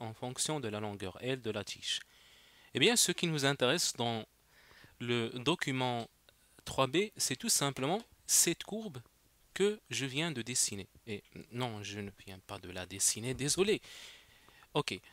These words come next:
donc que j'ai dessiné ici sur le tableau. Eh bien, on constate que cette droite, que c'est une droite qui passe par l'origine. Eh bien, si vous avez les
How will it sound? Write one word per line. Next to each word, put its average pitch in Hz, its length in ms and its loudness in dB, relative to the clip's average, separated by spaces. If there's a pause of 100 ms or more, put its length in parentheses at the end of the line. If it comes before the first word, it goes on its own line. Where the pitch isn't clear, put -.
(100)
donc 123 300 -4 (120)
que 143 280 0
j'ai 123 180 2
dessiné 143 500 2
ici 160 360 2
sur 127 260 2
le 117 80 -6
tableau. 95 300 -10 (720)
Eh 131 60 -2
bien, 247 340 0
on 156 140 4
constate - 720 4 (240)
que 202 260 4
cette - 480 6
droite, - 640 0 (180)
que 180 100 4
c'est 208 300 4
une 180 160 2
droite 151 460 0 (140)
qui - 120 0
passe - 460 6 (200)
par 165 200 8
l'origine. 123 500 2 (1300)
Eh 170 80 4
bien, 208 320 2 (160)
si 240 420 8 (600)
vous 170 240 4
avez 185 400 6 (320)
les 151 420 0